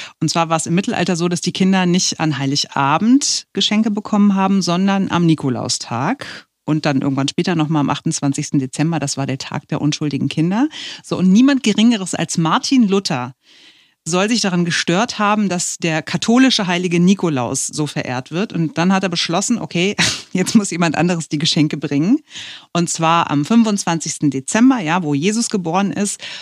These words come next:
Und wir haben ja schon gelernt in diesem Podcast, liturgisch gesehen beginnt dieser Tag schon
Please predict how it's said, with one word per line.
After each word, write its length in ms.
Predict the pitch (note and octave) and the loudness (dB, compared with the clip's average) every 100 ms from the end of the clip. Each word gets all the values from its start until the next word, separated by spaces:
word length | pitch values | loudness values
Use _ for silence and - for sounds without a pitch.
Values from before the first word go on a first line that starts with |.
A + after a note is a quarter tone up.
| - - | -16 -2
Und 180 | F3+ F3+ | 0 2
wir 100 | D#3+ | 2
haben 100 | E3+ | 2
ja 60 | E3 | 2
schon 160 | D#3+ | 2
gelernt 360 | C#3 B2 C3 E3+ | 0 0 -2 0
in 120 | G#3+ | 0
diesem 220 | G#3+ A3 | 2 2
Podcast, 560 | - A#3 - A#3 - - | 0 -2 0 0 0 0
liturgisch 640 | C#3+ - - E3+ G#3 C4+ - | -2 0 0 2 2 0 0
gesehen 460 | G#3+ G#3 A3 A#3 | 0 2 4 4
beginnt 380 | A#3 - F#3+ G3+ | 4 4 2 2
dieser 260 | A#3+ G#3+ G#3 | -2 -2 -4
Tag 360 | E3+ D#3 F3 | -2 0 0
schon 280 | - F3 F3+ | -2 0 0